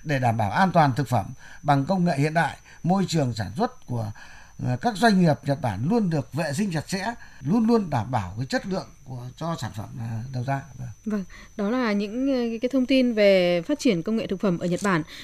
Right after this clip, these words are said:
Speaker 2: Còn ở Việt Nam thì sao ạ? Cái xu hướng phát triển, ờ, của ngành chế biến thực phẩm như thế nào thưa ông?
Speaker 1: Vâng, chúng ta đã biết đấy, lượng nông sản, ờ, của nước ta là khá lớn. Vấn đề đặt ra là làm sao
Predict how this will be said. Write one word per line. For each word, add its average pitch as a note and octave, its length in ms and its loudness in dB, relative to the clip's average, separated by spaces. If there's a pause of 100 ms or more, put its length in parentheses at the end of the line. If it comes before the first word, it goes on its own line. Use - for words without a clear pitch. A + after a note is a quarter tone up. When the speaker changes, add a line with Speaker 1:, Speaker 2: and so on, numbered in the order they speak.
(100)
Speaker 2:
Còn F#3+ 540 0
ở G3+ 80 2
Việt F#3 140 2
Nam A#3 200 2
thì G3 80 2
sao A3 240 2
ạ? F#3+ 120 -2 (140)
Cái A#3 80 -6
xu C#4+ 180 6
hướng B3 260 8
phát F#4 200 -2
triển, E3+ 440 4
ờ, E3+ 140 0
của F#3+ 200 2
ngành F3+ 240 2
chế G#3 120 -4
biến F#3+ 120 0
thực C4+ 160 -2
phẩm F3+ 220 2
như G#3+ 80 0
thế A#3+ 100 0
nào A3 200 0
thưa G3+ 140 -2
ông? G3+ 100 -2 (440)
Speaker 1:
Vâng, F3 180 4 (300)
chúng F3 100 -4
ta G3+ 160 4
đã G3+ 60 -2
biết B3 200 0
đấy, - 100 -10 (260)
lượng F3+ 340 0
nông A3+ 160 2
sản, A#2+ 480 0
ờ, D3+ 120 2
của B2 200 -6
nước F3+ 220 -2
ta F#3 260 4
là C#3 200 -2
khá G3 240 6
lớn. F#3+ 240 4 (500)
Vấn E3 220 -2
đề E3+ 140 2
đặt D3 180 -2
ra F3+ 200 2
là C#3+ 160 0
làm C#3 260 0
sao F3 340 0